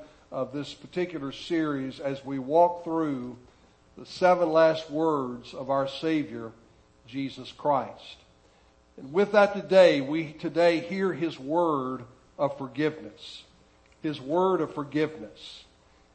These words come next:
And I invite you to take your Bible, if you would please, and turn, if you would,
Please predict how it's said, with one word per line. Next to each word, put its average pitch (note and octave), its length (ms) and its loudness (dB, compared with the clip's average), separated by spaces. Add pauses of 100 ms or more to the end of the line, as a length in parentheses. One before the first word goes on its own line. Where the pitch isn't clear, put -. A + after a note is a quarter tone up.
(100)
And E3 140 4
I F#3+ 120 8
invite G#3 380 6
you F#3 60 -6
to D#3 60 -8
take G3 280 -2
your D#3 100 -2
Bible, E3 520 4
if C#3+ 160 -8
you D3 80 -6
would E3+ 280 -2
please, D3 460 -4
and C#3 220 -8
turn, G#3 260 0
if C#3 140 -6
you C#3 100 -4
would, C3 460 -2